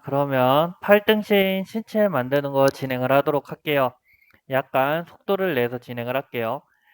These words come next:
왜냐하면 팔 등신은 우리가 랜드로이드 만들었을 때랑 그닥 다를 게 없어요. 우선 원통을 가지고 와서 사용을 할 거고,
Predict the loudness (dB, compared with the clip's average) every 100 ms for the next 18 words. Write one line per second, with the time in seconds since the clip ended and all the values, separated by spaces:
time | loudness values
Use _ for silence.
0 | _ _ _ -14 -8 -4 -4 -4 -6 -6
1 | -6 -6 -4 -8 -8 -10 -6 -4 -2 -4
2 | -6 -8 -10 -6 -4 -4 -8 -8 -4 -2
3 | -4 -4 -6 -6 -8 -10 -8 -8 _ -8
4 | -4 -4 -8 -14 -16 -10 -4 -4 -4 -10
5 | -8 -8 -8 -10 -6 -4 -4 -6 _ _
6 | _ _ _ _ _ _ _ -6 0 0
7 | 0 -4 -6 -8 -8 -8 -6 -8 -6 -6
8 | -6 -6 -8 -8 -6 -6 -6 -6 -10 -8
9 | -8 -8